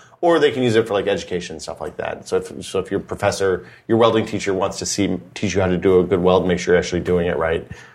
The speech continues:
Sometimes you can finish the weld and you won't be able to see the work. This lets you see the work as it's going on.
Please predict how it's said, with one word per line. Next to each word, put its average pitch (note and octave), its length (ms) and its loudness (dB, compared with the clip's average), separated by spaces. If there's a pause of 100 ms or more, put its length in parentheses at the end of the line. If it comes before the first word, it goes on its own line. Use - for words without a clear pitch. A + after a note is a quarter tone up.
(140)
Sometimes D3+ 400 2
you A#2 80 -2
can A2 140 -4
finish A#2 220 -2
the A2 80 4
weld A#2 200 4
and G#2+ 40 -2
you G#2 40 -2
won't F#2 120 -4
be G2+ 60 -2
able F#2+ 60 -4
to - 60 -12
see G#2+ 100 -6
the F#2+ 120 -4
work. A2+ 520 0 (220)
This G#2 260 2
lets F#2+ 200 0
you F#2 40 -2
see - 160 -2
the F2+ 80 0
work E2 220 -2
as E2 80 -8
it's D#2+ 140 -12
going - 220 -8
on. - 280 -14